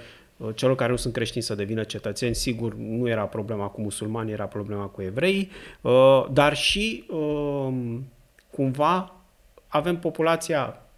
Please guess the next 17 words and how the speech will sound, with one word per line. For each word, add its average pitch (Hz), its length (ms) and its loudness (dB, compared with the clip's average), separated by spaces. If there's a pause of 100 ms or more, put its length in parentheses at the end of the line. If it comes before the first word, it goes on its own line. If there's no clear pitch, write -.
(280)
obișnuită 143 640 0
care 180 580 0 (100)
vede 151 340 0
că 139 400 2 (260)
evreu-, 135 460 2
evreul 127 360 0 (140)
prosperă 165 760 0 (260)
în 147 100 0
afaceri, 147 560 2 (240)
că 135 100 2
evreii 127 260 4
se 120 160 -6
susțin. 170 560 -6 (520)
Uh, 120 520 0
asta 143 240 -2
este 139 200 -6
un, 139 480 0